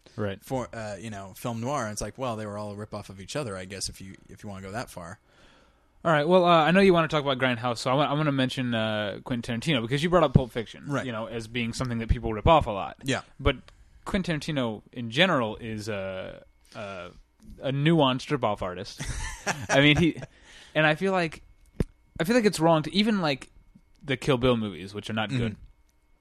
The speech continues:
Speaker 2: Mm-hmm.
Speaker 1: Uh, they're not. It's n-,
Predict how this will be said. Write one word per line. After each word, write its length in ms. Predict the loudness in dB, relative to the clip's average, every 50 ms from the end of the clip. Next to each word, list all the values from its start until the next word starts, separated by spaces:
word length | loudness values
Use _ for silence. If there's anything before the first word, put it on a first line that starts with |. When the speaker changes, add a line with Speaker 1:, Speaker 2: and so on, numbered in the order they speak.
| _ _ -20 -16 -12
Speaker 2:
Mm-hmm. 40 | -10
Speaker 1:
Uh, 280 | -10 -8 -8 -8 -10 -12 -14 -20 -20 -20 -20 -20 _ -20 -20 -16 -16 -16 -14 -12 -12 -14 -12 -12 -14 -16 -12 -14 -14 -14 -14 -18 -20 -20 -20 -6 -2
they're 120 | 0 2
not. 300 | 4 2 2 2 -2 -8 _ -20 -20 _ _ _ _ _
It's 180 | -8 -8 -6 -8
n-, 80 | -8